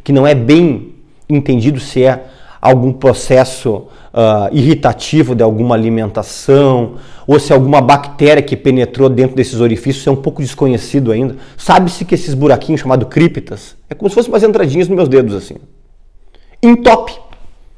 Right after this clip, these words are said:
E não tem como aquelas criptas drenar em direção ao ânus. Aí elas acham um trajeto e acaba desembocando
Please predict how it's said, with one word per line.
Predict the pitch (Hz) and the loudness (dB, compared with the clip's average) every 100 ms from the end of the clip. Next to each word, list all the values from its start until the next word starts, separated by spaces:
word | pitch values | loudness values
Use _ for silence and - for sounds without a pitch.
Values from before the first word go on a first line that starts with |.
| - - - - _ - _ _ - | -20 -20 -20 -20 _ -20 _ _ -2
E | 247 | 4
não | 247 254 | 6 6
tem | 254 220 233 | 6 4 4
como | 240 226 | 4 4
aquelas | 202 202 - | 4 2 2
criptas | 214 226 170 | 0 0 4
drenar | 202 202 175 185 | 4 6 4 4
em | |
direção | 185 190 - 208 | 4 4 4 4
ao | 226 | 6
ânus. | 180 185 - - - - | 6 4 -4 -16 -20 -2
Aí | - | 4
elas | 220 190 | 6 6
acham | 202 226 220 | 4 4 4
um | 233 | 4
trajeto | 233 202 160 202 254 - 349 508 - - - - - - _ _ | 4 4 6 6 4 4 4 4 -2 -14 -20 -20 -20 -20 _ _
e | 214 | 4
acaba | 226 - 226 214 226 - - - - - - - - - _ | 4 6 4 6 4 2 -10 -20 -20 -20 -20 -20 -20 -20 _
desembocando | 160 233 233 214 196 208 214 214 | 2 4 4 2 4 4 2 0